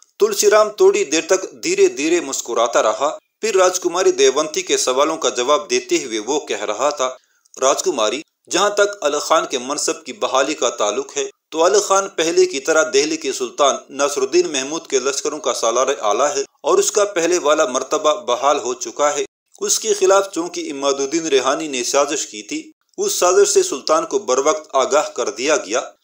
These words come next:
तो सुल्तान ने इमादुद्दीन रेहानी को बिदायून का वाली मुकर्रर कर दिया, जबकि खान आजम बलबन और अलग खान दोनों को पहले मर्तबों पर बहाल करते हुए उनसे माजरत भी की। इलावा अजी उन पर पहले जैसा एतमाद किया,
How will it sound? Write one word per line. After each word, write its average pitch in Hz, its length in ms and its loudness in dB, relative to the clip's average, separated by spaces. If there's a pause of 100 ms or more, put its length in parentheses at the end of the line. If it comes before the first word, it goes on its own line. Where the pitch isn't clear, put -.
तो 185 80 0
सुल्तान 196 420 2
ने 208 80 -4
इमादुद्दीन 147 640 -2
रेहानी 143 380 0
को 143 140 -6
बिदायून 123 500 -2
का 123 140 -2
वाली 135 320 0
मुकर्रर 135 420 -4
कर 113 180 -8
दिया, 113 340 -6 (280)
जबकि 185 300 0
खान 196 280 2
आजम 165 380 -2
बलबन 165 320 -2
और 143 360 -2
अलग 139 160 -2
खान 160 240 0 (140)
दोनों 196 380 0
को 196 160 0
पहले 180 320 2
मर्तबों 156 500 0
पर 139 180 0
बहाल 131 320 0
करते 139 380 -2
हुए 139 180 -2
उनसे 160 380 -4
माजरत 131 540 0
भी 196 120 -10
की। - 420 -14 (300)
इलावा 208 320 4
अजी 185 360 2
उन 185 160 -8
पर 175 180 -2
पहले 165 360 -2
जैसा 151 280 0
एतमाद 127 580 -4
किया, 127 320 -4